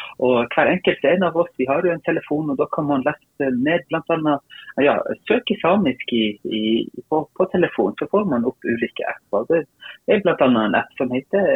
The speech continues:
eh, eh, Bli kjent med samisk. Der får man ord og setninger, klokka, årstider, ja, mat, spørsmål som er oversatt mellom de samiske språkene, og norsk og svensk og engelsk og,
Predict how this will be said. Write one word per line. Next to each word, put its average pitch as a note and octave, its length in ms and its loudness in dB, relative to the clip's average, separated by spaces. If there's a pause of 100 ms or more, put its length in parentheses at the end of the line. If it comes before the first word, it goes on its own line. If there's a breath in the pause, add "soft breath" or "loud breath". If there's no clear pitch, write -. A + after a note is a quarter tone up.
(100)
eh, A#2+ 340 2 (220)
eh, G#2+ 240 -2
Bli E3+ 120 2 (120)
kjent A#2 240 -4
med G#2 200 -6
samisk. G2+ 400 -2
Der B2 120 -2
får C3+ 200 0
man F#2+ 160 -2 (400 loud breath)
ord F#3 440 4
og D3+ 120 -4
setninger, C#3+ 640 0 (140)
klokka, D3+ 680 -2
årstider, C3+ 840 -2 (360 loud breath)
ja, G#2 240 0
mat, E3 480 0 (280 loud breath)
spørsmål C#3 380 -2 (100)
som F#3 200 -2
er - 120 0
oversatt C#3+ 480 0
mellom B2 400 0
de F3+ 140 -2
samiske D#3+ 480 -2
språkene, C3+ 560 -2 (340 loud breath)
og B3 140 6
norsk - 420 -2
og G2 120 -2 (180)
svensk A#2 340 -4
og - 60 2
engelsk F#2 580 -4
og, C#2 140 -10